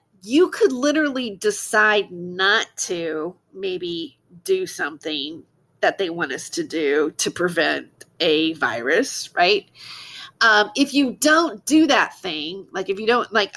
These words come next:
like, the other day, uh, this, this <laughs> guy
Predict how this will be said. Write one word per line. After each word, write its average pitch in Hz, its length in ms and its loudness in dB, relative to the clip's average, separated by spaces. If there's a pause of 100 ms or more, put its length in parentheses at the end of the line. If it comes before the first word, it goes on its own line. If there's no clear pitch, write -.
like, 285 180 0 (120)
the 349 160 2
other 370 160 4
day, 262 580 4
uh, 233 100 -2
this, 233 260 -4
this - 260 -2
<laughs> - 320 -6
guy 302 180 -2